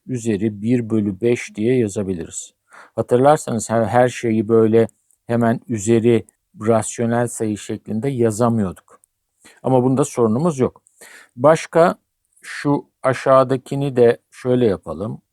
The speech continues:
Altıncı dereceden kök iki üzeri beş çarpı altıncı dereceden kök üç.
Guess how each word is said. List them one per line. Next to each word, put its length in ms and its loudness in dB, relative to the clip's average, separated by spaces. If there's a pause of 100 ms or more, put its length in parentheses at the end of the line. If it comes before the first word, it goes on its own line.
(200)
Altıncı 560 -4
dereceden 500 -6
kök 300 -6
iki 300 -14
üzeri 480 -8
beş 720 -6
çarpı 500 -2
altıncı 600 -6
dereceden 580 -10
kök 300 -8 (260)
üç. 420 -14